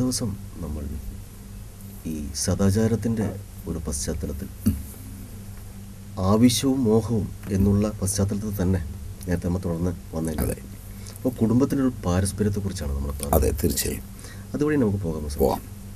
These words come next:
Speaker 2: ഇപ്പൊ പഴയ കാലത്ത് ഒരു biological necessity, ഒരു ശരീര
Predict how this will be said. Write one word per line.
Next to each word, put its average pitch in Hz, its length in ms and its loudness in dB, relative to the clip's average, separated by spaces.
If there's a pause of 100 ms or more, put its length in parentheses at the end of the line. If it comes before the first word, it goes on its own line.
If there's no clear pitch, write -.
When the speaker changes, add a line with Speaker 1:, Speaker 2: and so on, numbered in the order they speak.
(1400)
Speaker 2:
ഇപ്പൊ - 140 -16 (120)
പഴയ 104 300 4 (160)
കാലത്ത് 95 440 0 (2250)
ഒരു 85 100 -10 (100)
biological 120 760 2
necessity, - 500 -4 (280)
ഒരു - 180 -10
ശരീര 95 400 0